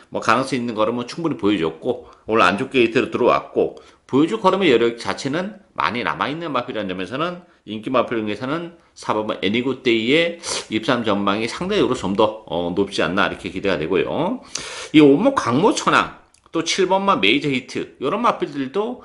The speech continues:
이 편성에서는 충분히 경쟁력을 가지고 있어요. 오 번마 강목 천왕 같은 경우는 역시 육 개월의 공백을 가지고 나오긴 했습니다만, 뭐, 기본 잠재력이 워낙 좋은 마필이고, 또 육 개월의 공백기를 거치면서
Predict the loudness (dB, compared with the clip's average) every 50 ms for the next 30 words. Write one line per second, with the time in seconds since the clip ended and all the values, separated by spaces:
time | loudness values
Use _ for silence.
0 | -20 _ -16 -6 -2 -2 -2 0 -2 -4 -6 -6 -6 -6 -6 -6 -6 -8 -12 -18
1 | _ _ -18 -14 -12 -10 -8 -8 -6 -4 -4 -4 -2 -2 -2 -2 -4 -4 -6 -6
2 | -6 -4 -2 -2 -2 -2 0 0 2 2 2 2 0 -2 -4 -6 -10 -14 -14 -12
3 | -12 -10 -2 0 2 2 4 2 2 2 0 0 0 -2 0 0 2 2 4 4
4 | 4 4 2 2 2 4 4 4 4 4 2 2 2 2 2 2 2 2 0 -2
5 | -4 -4 -4 -6 2 4 6 6 6 4 2 0 0 2 4 4 4 2 2 0
6 | 0 2 2 2 2 0 -2 -4 -4 -4 -6 -6 -6 -4 -2 -2 0 0 -2 -4
7 | -4 -8 -12 -20 _ _ _ _ -12 -12 -8 -6 -4 -4 -4 -4 -4 -6 -4 -4
8 | -2 0 0 0 0 -2 -6 -16 _ _ -8 -4 -2 -2 0 0 0 0 0 0
9 | -2 -8 -20 _ _ _ -8 -6 -4 -2 0 0 0 0 0 -4 -6 -6 -6 -4
10 | -4 -4 -4 -4 -8 -14 -20 -20 -20 -20 -14 _ 0 2 2 2 0 -2 -6 -10
11 | -2 4 6 6 8 6 4 2 2 -2 -2 -2 -2 0 2 2 4 4 2 2
12 | 0 -2 -2 -2 0 0 -2 -2 -2